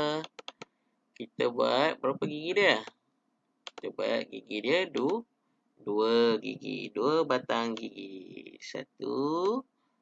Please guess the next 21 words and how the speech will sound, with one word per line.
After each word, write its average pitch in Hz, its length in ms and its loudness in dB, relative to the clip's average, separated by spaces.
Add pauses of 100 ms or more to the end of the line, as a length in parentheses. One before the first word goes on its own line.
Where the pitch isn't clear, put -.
(760)
dua. 104 480 2 (880)
Okey, 135 400 -2
dua 92 160 -4
batang - 400 -10
gigi. 101 320 -16 (640)
Jadi, 123 400 2
untuk 196 480 6
sifir 185 400 2
gigi 147 400 -2
ni, 131 560 0
senang 123 480 -2
sahaja. 135 480 4 (480)
Kita 120 400 2
akan 127 240 -2
kira 175 400 4 (320)
gigi. 131 1500 4
Ada 175 400 2
berapa 202 560 4
gigi? 127 800 0
Satu 180 800 2
darab 135 400 4